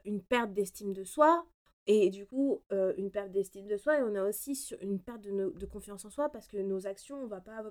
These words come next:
croire en nous et on va pas agir en conséquence, quoi, comme on le souhaitait. Donc, franchement, il y a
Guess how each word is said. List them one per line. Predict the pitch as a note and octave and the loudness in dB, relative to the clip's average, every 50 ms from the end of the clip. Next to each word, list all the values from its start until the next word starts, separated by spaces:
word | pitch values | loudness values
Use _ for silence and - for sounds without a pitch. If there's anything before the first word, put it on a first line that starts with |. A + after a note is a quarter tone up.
| - _ | -14 _
croire | - - A#3+ A3 G3+ G#3 | -4 -2 -2 -2 -2 -4
en | G#3 G3 G3 | -10 -10 -6
nous | G3+ G#3+ B3+ D4+ D#4+ D#4 | -4 -2 2 2 2 2
et | C#4 A3 | 2 0
on | F#3+ F#3 | -2 -4
va | F#3 F#3 F#3 | -4 -8 -10
pas | F3+ - A3+ A3 A3 A3 G#3+ - _ _ _ _ _ | -10 -6 -4 -2 -2 -2 -4 -6 _ _ _ _ _
agir | - G3 G3 F#3 G#3+ C4 B3+ A3 | -4 -2 -2 2 4 2 2 2
en | G3+ | 0
conséquence, | - - G#3 F#3+ - G#3+ - C4+ D4 D#4 D4+ - | -8 -14 -16 -14 -14 -10 -4 -4 -2 -2 -4 -4
quoi, | - A3 F#3+ G3 - _ _ _ _ _ _ | -4 -4 -4 -4 -6 _ _ _ _ _ _
comme | - A#3 G#3+ G#3 | -2 0 2 4
on | G#3+ | 4
le | G#3+ G#3+ | 4 4
souhaitait. | G3+ - - C4+ B3+ B3+ G#3+ - - _ _ _ _ _ _ _ | 2 2 0 0 0 0 -4 -10 -10 _ _ _ _ _ _ _
Donc, | - - _ | -20 -20 _
franchement, | - - - C4 C4 - - D#4+ F4+ G4 G4+ F#4 | -20 -8 -6 -4 -4 -2 0 2 4 6 6 6
il | D4 | 6
y | A3+ | 6
a | F3 | 4